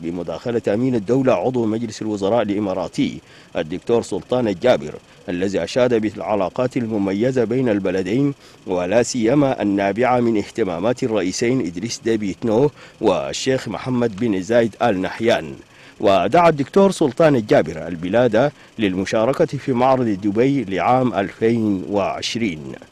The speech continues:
ومن جانبها أمينة الدولة في الشؤون الخارجية والتكامل الإفريقي والتعاون الدولي والتشاديين في الخارج عشت صالح دمان أشادت بأعمال الخبراء الذين توصلوا إلى خارطة طريق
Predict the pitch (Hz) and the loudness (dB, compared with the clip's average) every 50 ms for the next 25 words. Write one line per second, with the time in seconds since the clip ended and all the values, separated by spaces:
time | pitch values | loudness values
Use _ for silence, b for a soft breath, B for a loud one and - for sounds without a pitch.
0 | B B B B B - 135 143 151 160 160 156 160 170 175 208 220 170 123 87 | B B B B B 2 4 6 8 8 6 6 6 6 6 6 6 6 4 2
1 | 104 95 78 67 - - - 101 107 127 135 127 117 - 131 113 120 156 170 170 | 2 0 -2 -4 -4 -6 -4 -2 0 2 2 2 2 0 -2 0 2 2 2 2
2 | 156 143 147 - - 143 143 151 139 123 - 127 110 98 98 110 135 117 82 71 | 2 0 -2 -2 -2 0 0 0 0 0 2 2 2 2 0 0 0 0 0 0
3 | 65 65 - - 87 82 - 117 117 117 113 110 104 98 - 113 113 101 - 131 | -4 -8 -8 -8 -8 -4 -2 0 0 2 2 2 0 0 -2 -4 -4 -2 -2 0
4 | 139 135 127 123 - - 104 113 135 139 127 120 113 107 117 123 123 127 143 147 | 2 2 0 0 0 0 2 2 4 4 2 2 0 0 0 0 0 0 0 0
5 | 110 85 73 71 80 - - 107 90 85 85 104 120 117 98 - 120 95 - - | 0 -2 -2 -4 -8 -6 -4 -4 -2 -2 -2 -2 0 0 -2 -2 -4 -4 -2 0
6 | 147 117 85 67 - - 107 110 - - - 101 - - 117 120 120 104 90 92 | 0 0 0 -4 -8 -12 -12 -12 -10 -8 -8 -8 -4 -2 0 0 0 0 -2 0
7 | 95 98 101 113 139 156 165 B B B B B B B - 113 - - 160 165 | 2 2 4 4 4 4 4 B B B B B B B -4 -2 2 4 4 4
8 | 165 156 151 135 127 117 101 104 117 135 147 156 135 113 - - 107 104 104 110 | 4 4 2 4 4 4 4 4 4 4 2 2 0 -2 -2 -2 0 2 2 4
9 | 131 147 156 - 113 104 82 87 98 127 127 113 - 117 117 143 156 - 160 147 | 4 4 2 2 0 -2 -2 -2 -2 -2 -4 -2 0 0 0 0 0 0 0 0
10 | 135 123 120 117 110 - - - 110 - 110 131 - - 127 - 131 113 - 104 | 2 0 2 0 0 0 0 -2 -2 -2 -2 -4 -6 -8 -6 -6 -6 -2 -2 0
11 | 101 120 135 139 - 139 123 135 165 180 | 0 0 0 2 2 2 2 2 2 0